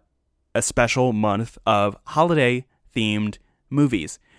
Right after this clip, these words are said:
Now, I'm still working on booking one guest, so if there is a holiday movie that you really think that we should be covering, tweet at us and let us know,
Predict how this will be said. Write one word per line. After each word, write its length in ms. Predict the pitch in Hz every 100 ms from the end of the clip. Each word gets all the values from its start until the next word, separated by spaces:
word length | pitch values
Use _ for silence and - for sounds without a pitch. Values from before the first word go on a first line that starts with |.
| -
Now, 300 | 113 107 104
I'm 160 | 113 131
still 240 | - 185
working 300 | 202 185 -
on 140 | 151 120
booking 420 | 135 151 127 101
one 220 | 113 139
guest, 400 | 117 110 143 -
so 400 | - 127 110 113 -
if 160 | 117
there 300 | 123 131 165
is 400 | - 123 123 120 - - - -
a 160 | 104
holiday 400 | 104 120 131 147
movie 300 | 123 117 120
that 100 | 110
you 160 | 104 101
really 320 | 98 113 123
think 180 | 120 120
that 80 | 110
we 100 | 107
should 140 | 110
be 80 | 110
covering, 560 | 98 107 107 120 120 120 _ _ -
tweet 260 | - 143 127
at 180 | 113
us 180 | 113 113 -
and 160 | 117 107
let 160 | 104
us 160 | 104 -
know, 380 | 110 113 98